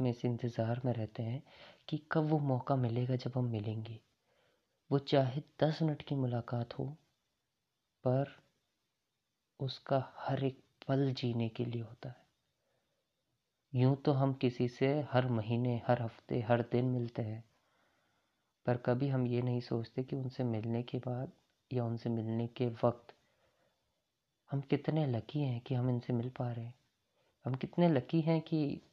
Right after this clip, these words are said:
हम एक दूसरे से साथ बैठकर, हम एक दूसरे के पास बैठकर बात कर पा रहे हैं, कहीं जा पा रहे हैं।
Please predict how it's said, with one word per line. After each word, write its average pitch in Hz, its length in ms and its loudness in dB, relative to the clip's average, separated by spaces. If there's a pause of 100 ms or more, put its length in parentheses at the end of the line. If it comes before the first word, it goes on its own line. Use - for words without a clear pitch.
(200)
हम 135 180 0
एक 135 160 -2
दूसरे 135 380 0
से 135 460 0 (720)
साथ 120 160 6
बैठकर, 117 580 -6
हम 117 160 -4
एक 127 240 -4
दूसरे 120 280 0
के 120 120 0
पास 120 420 2
बैठकर 113 340 -2
बात 117 300 -2
कर 113 160 -4
पा 110 240 -6
रहे 110 120 -6
हैं, 104 100 -6
कहीं 113 180 -2
जा 113 220 -4
पा 113 260 -2
रहे 120 100 -6
हैं। 127 140 -12